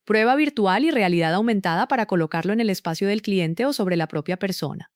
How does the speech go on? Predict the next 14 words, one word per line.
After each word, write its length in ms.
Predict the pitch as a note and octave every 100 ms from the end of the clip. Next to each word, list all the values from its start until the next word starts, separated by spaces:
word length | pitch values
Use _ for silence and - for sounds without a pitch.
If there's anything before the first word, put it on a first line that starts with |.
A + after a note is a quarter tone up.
| -
configuradores 800 | A#3 A3 A3 G#3 F#3 F#3 A#3+
para 220 | - B3 G3+
cambiar 320 | E3+ E3 F3
colores, 560 | G3 E3+ D#3 C4+ - -
materiales 640 | F3+ F3+ E3+ D#3 F3+ C4+
y 60 | G#3
variantes, 640 | E3 E3 C3+ C3+ - - -
y 100 | G#3+
escaparates 640 | A3+ A3 G#3 G3 G3 C4+
virtuales 540 | C4+ A#3+ G3+ F3 F3+ C#4
sin 140 | A#3+
necesidad 500 | G3 F3+ E3 D#3+ C#3
de 100 | D#3+
código. 480 | - C#3+ C3 - D3+